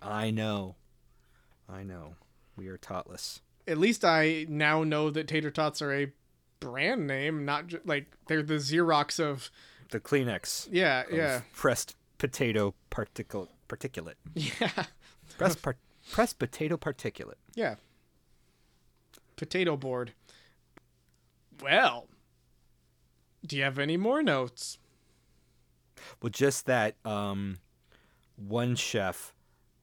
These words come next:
Speaker 1: when presented with the idea of making his own tater tots, said, "Fuck that."
Speaker 2: <laughs>
Speaker 1: Uh,
Speaker 2: What?
Speaker 1: and that they're
Speaker 2: Why?
Speaker 1: really, they're really not cost effective to make yourself because you need all that extruding material to, like, chop it up and mix it with flour and things and then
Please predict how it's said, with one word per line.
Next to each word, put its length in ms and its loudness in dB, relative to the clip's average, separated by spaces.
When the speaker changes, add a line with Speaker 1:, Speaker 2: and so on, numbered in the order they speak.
Speaker 1:
when 180 -2
presented 340 -4
with 80 -6
the 80 0
idea 160 0
of 80 -4
making 300 -2
his 100 -6
own 140 -2
tater 160 -4
tots, 280 -8
said, 160 -8
"Fuck 440 -4
that." 280 -6
Speaker 2:
<laughs> 60 6
Speaker 1:
Uh, 460 2
Speaker 2:
What? 100 2
Speaker 1:
and 140 6
that 120 2
they're 140 6
Speaker 2:
Why? 160 8
Speaker 1:
really, 320 8
they're 140 8
really 460 6
not 400 6
cost 320 4
effective 380 0
to 100 -6
make 240 0
yourself 420 0
because 320 -6
you 100 -4
need 280 -2
all 280 -4
that 280 -10
extruding 640 -6
material 540 -6
to, 100 -12
like, 200 -10
chop 320 -6
it 80 -4
up 180 -6
and 80 -12
mix 160 -10
it 60 -12
with 120 -16
flour 640 -8
and 160 -12
things 460 -10
and 120 -10
then 100 -12